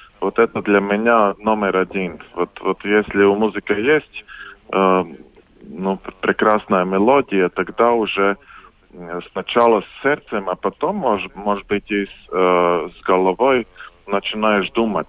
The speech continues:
э, что это, что там все, э, э, вот, э, как, как-то что там можно все найти.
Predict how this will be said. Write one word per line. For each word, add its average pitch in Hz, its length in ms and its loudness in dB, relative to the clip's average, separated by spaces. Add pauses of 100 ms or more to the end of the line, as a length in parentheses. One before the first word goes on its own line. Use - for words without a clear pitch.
э, 87 140 -2
что 117 340 2
это, 98 320 2 (300)
что 110 300 -2
там 90 260 -2
все, 92 340 0 (140)
э, 85 280 0 (600)
э, 80 360 -2 (1300)
вот, 92 180 0 (160)
э, 71 200 -4 (100)
как, 90 220 0
как-то 92 440 2 (840)
что 110 200 2
там 101 180 2
можно 98 340 2
все 104 240 0
найти. 95 520 0